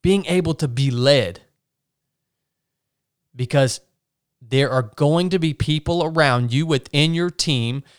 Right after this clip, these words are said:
that are going to be strong in your moments of weakness,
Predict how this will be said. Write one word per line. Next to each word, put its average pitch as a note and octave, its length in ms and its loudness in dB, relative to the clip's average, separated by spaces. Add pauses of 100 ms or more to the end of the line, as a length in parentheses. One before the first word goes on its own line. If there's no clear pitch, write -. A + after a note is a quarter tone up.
(340)
that C#3+ 160 4
are D3 80 2
going F#3 480 4
to G#3 120 -2
be F#3+ 140 0
strong D3 760 4 (680)
in D#3+ 180 4
your F3 240 6
moments E3+ 480 2
of C#3 160 -2
weakness, C3+ 600 -4